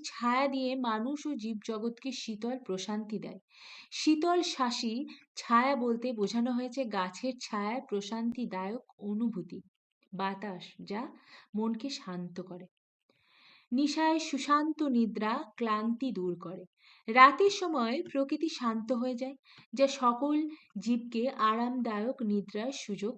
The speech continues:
করে দেয়। দিনের ক্লান্তি দূর করার জন্য রাতের নীরবতা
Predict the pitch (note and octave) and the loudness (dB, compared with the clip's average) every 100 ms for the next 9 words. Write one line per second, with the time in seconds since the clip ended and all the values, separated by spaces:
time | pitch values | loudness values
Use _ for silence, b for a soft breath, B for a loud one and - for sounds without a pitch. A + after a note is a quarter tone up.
0 | - E3+ E3+ F3+ F#3+ _ _ _ B B | -8 -10 -10 -12 -20 _ _ _ B B
1 | B - A3 D#4+ F4 F#4+ F#4+ D4+ D4+ D#4 | B -4 2 2 2 0 2 2 2 2
2 | D#4+ E4+ C#4+ C4 C#4+ C#4+ C#4+ C#4 C4+ C#4 | 2 2 0 -2 -2 0 2 4 2 0
3 | A#3 A3 G3 A#3+ C4+ G3+ G#3+ A#3+ G#3+ A3 | -4 -2 -2 -2 -2 -4 -2 -2 0 -2
4 | G#3+ G#3+ G#3+ A#3 D4 | -4 -6 -6 -8 -10